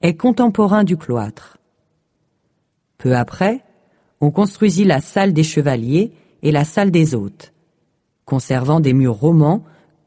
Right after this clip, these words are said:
que l'on pourvut de voûtes d'ogives retombant sur deux files de colonnes en délit. Le dix novembre mille quatre cent vingt et un, le chœur de l'abbatiale s'effondra. La reconstruction ne débuta qu'à partir de mille quatre cent quarante-huit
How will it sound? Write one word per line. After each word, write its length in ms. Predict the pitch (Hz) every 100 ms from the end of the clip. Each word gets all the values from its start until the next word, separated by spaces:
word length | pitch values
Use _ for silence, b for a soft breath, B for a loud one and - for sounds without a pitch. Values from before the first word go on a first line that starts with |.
| _ _
que 100 | -
l'on 180 | 151 143
pourvut 520 | 160 240 202 175 220
de 120 | 185 143
voûtes 400 | 143 196 247 165
d'ogives 560 | 147 151 147 190 196
retombant 560 | 156 185 196 190 160 139
sur 340 | - 127 120
deux 220 | 123 202
files 320 | 220 - 220 175
de 80 |
colonnes 340 | 151 170 175 185
en 100 | 160
délit. 340 | 131 107 90 - _ _ _ _ _ _ _ _ _ _ _ _ _ _ _ _ _ -
Le 240 | 113 117
dix 220 | 117 170 240
novembre 560 | 190 156 160 135 107
mille 260 | 117 208 -
quatre 180 | 156 156
cent 200 | 147 131
vingt 220 | 120 117
et 140 | 117
un, 220 | 110 127 196 _ _ _ _ _ _ _ _ -
le 160 | 113
chœur 280 | 113 208 214
de 80 | 156
l'abbatiale 840 | 151 139 131 - 135 143 156 156 156 _
s'effondra. 800 | - - 156 - 113 98 90 - _ _ _ _ _ _ _ _ _ _ _ _ _ _ _ _
La 140 | 113 123
reconstruction 840 | 175 202 214 - 185 160 - 247
ne 120 | 220
débuta 520 | 139 143 151 160 202
qu'à 140 | 196 127
partir 400 | 139 135 - 208
de 100 | 143
mille 260 | 156 202
quatre 200 | - 160
cent 180 | - 156
quarante-huit 800 | 151 123 123 113 - 190 -